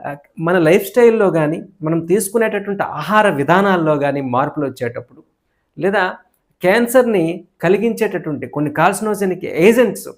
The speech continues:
వాటి యొక్క ప్రభావం పెరిగినప్పుడు, ఈ క్యాన్సర్ సెల్స్ అనేవి మల్టిపుల్ అవ్వడం, అది ట్యూమర్‌గా మారడం, తర్వాత మనకి టెస్టుల్లో క్యాన్సర్ కనిపించడం అనేది జరుగుతుంది. కాబట్టి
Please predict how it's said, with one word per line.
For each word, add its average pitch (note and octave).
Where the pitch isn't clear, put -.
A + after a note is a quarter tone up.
వాటి D#3
యొక్క D#3+
ప్రభావం D#3
పెరిగినప్పుడు, D#3+
ఈ C#3+
క్యాన్సర్ F#3+
సెల్స్ D3
అనేవి C3+
మల్టిపుల్ C3+
అవ్వడం, A#2+
అది D#3+
ట్యూమర్‌గా G3+
మారడం, B2+
తర్వాత B3+
మనకి G3+
టెస్టుల్లో D#3
క్యాన్సర్ D3+
కనిపించడం C3+
అనేది A#2+
జరుగుతుంది. A#2
కాబట్టి F#3